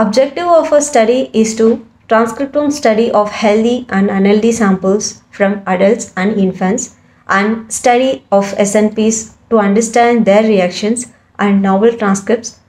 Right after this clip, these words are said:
which related to vitamin K deficiency and validation of S N Ps which will used as biomarkers.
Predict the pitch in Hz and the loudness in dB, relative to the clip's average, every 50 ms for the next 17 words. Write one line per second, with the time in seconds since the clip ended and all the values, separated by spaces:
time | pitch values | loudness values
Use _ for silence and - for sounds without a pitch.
0 | _ - 208 226 226 - 214 208 196 202 202 226 226 226 226 226 233 - - - | _ -2 -2 -2 -2 0 0 2 2 2 2 0 0 0 0 -2 -2 -4 -6 -4
1 | 190 196 190 208 202 208 208 202 196 202 214 190 190 185 - 190 190 - 196 185 | -2 -2 0 0 0 0 0 0 -2 -2 -2 -2 -2 -4 -6 -8 -8 -6 -4 -6
2 | 185 - - - - - _ _ _ _ _ _ _ _ _ - 196 196 208 254 | -6 -6 -8 -12 -14 -16 _ _ _ _ _ _ _ _ _ -4 -2 0 0 0
3 | - - - 202 208 202 208 220 226 247 247 233 233 - 233 220 208 233 269 - | -2 -4 -4 -2 0 0 2 2 2 2 2 2 0 0 0 2 2 2 0 -4
4 | - - 196 196 - 214 208 202 196 208 226 269 285 - - - _ _ _ _ | -6 -4 -4 -2 0 0 0 0 0 0 0 -2 -2 -2 -6 -14 _ _ _ _
5 | - 196 226 226 - 226 220 214 202 202 202 220 - - 185 233 262 - - 185 | -4 -2 -2 0 0 0 0 2 2 2 2 2 2 0 0 0 -2 -2 -2 0
6 | 190 185 185 190 185 190 180 170 170 - 175 180 - - - - | 0 0 0 0 0 -2 -2 -4 -6 -8 -10 -10 -10 -10 -14 -16